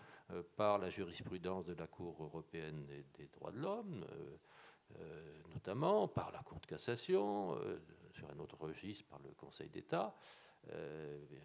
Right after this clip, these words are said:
il y a un principe général du droit qui, qui est le respect de la vie privée. Alors, euh, voilà, euh, c'est, euh, euh, aux juristes, s'ils sont sollicités par les gens qui souffrent, euh, de, de tout cela, c'est-à-dire nous tous,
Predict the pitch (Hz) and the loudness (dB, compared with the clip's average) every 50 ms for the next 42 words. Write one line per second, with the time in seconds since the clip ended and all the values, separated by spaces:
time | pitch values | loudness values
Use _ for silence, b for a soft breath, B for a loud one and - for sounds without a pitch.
0 | 78 - - - 80 82 85 85 80 80 - 87 80 - - 82 80 78 76 76 | -14 -14 -14 -14 -12 -10 -8 -6 -6 -4 -4 -4 -4 -4 -6 -6 -4 -4 -4 -4
1 | 71 78 73 - 90 90 - 208 208 - - 76 - - - - 78 76 76 78 | -6 -8 -8 -6 -4 0 0 0 0 0 -6 -10 -12 -10 -8 -8 -6 -6 -6 -6
2 | - - - - 76 78 - - - - - - 175 190 233 240 202 - - - | -8 -8 -8 -8 -6 -6 -8 -8 -10 -8 -4 -2 0 0 0 0 0 -2 -6 -10
3 | - - - B B B B B B B B B _ _ _ _ - - 80 82 | -14 -20 -20 B B B B B B B B B _ _ _ _ -16 -14 -10 -8
4 | 82 78 78 73 - - 78 73 73 76 76 73 73 73 71 69 69 69 71 71 | -6 -6 -6 -6 -8 -8 -8 -6 -6 -6 -6 -6 -8 -8 -8 -8 -8 -8 -4 0
5 | 104 156 233 240 220 143 - - - 87 76 - - 82 - - - - 85 - | 2 4 4 4 2 0 -4 -6 -6 -6 -6 -6 -6 -6 -4 -2 0 0 0 -2
6 | - - - 85 80 82 - - - - - - - - 85 85 - - - - | -2 -6 -6 -6 -4 -4 -6 -10 -10 -10 -12 -12 -12 -14 -14 -14 -14 -16 -16 -16
7 | B B B B B B B B - - - 80 80 78 92 90 85 76 110 113 | B B B B B B B B -16 -14 -12 -12 -12 -12 -10 -6 0 2 4 4
8 | - 120 120 110 143 202 220 202 - - - - 117 - - - - 233 226 220 | 6 6 6 6 6 4 4 2 0 -2 -2 -2 0 2 4 6 6 6 6 6
9 | - - 214 208 196 175 - - 170 160 147 143 - - 143 127 - 143 143 143 | 10 12 12 12 12 12 12 12 10 10 10 6 4 2 2 2 4 6 8 8
10 | 139 139 - 120 113 113 107 104 98 98 98 95 92 87 107 127 127 113 107 - | 6 6 8 10 10 12 10 10 8 6 6 4 4 4 6 8 8 8 6 4
11 | - 98 95 95 - - 131 131 117 - 135 - 85 85 85 85 85 85 85 85 | 0 -4 -4 -2 -2 0 0 0 0 0 -2 0 2 2 2 4 4 4 2 0
12 | 82 78 - 85 82 80 80 82 82 80 85 82 - - - - - 185 214 214 | -2 -2 -2 -2 0 0 0 -2 -4 -6 -6 -8 -8 -6 -4 0 4 6 6 6
13 | 196 143 - - - - - 87 - - 85 87 - - 226 233 240 - - - | 6 4 0 -2 -6 -4 -2 -2 -2 -2 -2 -4 -4 -4 -6 -6 -6 -6 -6 -6